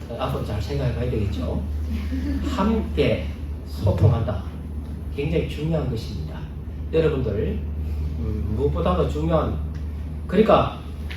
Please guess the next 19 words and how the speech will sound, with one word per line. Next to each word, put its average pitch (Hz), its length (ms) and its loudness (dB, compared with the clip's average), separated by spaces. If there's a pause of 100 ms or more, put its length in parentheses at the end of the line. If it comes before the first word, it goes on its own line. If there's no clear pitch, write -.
(240)
어, 117 500 -2
여러분 247 240 8
생각에는 202 800 6 (320)
행복하면 208 720 4
없어, - 320 -2
즐겁고 240 380 2
막 220 600 -2
이래야 262 220 -2
될 170 140 -4
거 - 80 -4
있죠. - 220 -6 (1500)
사람 - 380 -2
계속 147 320 2
그러면 160 280 4
미쳐봅니다. 110 540 4 (1600)
알겠죠? 131 360 -2 (1700)
그 165 220 4
순간적으로 180 560 4
지나갑니다. 156 600 4